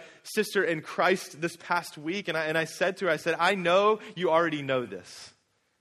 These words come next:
but I'm gonna remind you again." Man, we need to be reminded of God's truth. We need to be reminded of his faithfulness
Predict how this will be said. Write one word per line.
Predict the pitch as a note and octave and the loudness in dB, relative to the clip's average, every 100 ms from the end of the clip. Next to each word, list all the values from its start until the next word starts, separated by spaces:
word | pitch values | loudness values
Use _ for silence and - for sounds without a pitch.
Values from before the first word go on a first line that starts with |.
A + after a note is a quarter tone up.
| _ | _
but | B2+ | -6
I'm | C3+ | -4
gonna | C3+ | -4
remind | B2+ A2+ A2+ A2+ | -4 -4 -4 -6
you | G#2+ | -10
again." | G2 F#2+ F2+ _ _ _ _ _ _ _ _ _ _ _ _ _ _ _ | -12 -14 -20 _ _ _ _ _ _ _ _ _ _ _ _ _ _ _
Man, | E3+ D3 | -12 -8
we | E3+ | -6
need | F3+ | -8
to | D#3+ | -8
be | D3 | -6
reminded | C3 A#2+ B2+ C3+ C#3 A#2 | -6 -4 -2 -2 -4 -8
of | G#2 | -6
God's | C3 B2+ - | -4 -4 -6
truth. | - - B2 C3+ | -14 -12 -12 -8
We | E3+ | -8
need | F3 | -6
to | C#3 | -8
be | C3 | -8
reminded | B2 A#2+ B2+ C3+ A#2+ | -6 -2 0 0 -2
of | |
his | G#2+ - | -8 -10
faithfulness | - C3 B2+ A2+ G#2+ | -6 -6 -8 -12 -12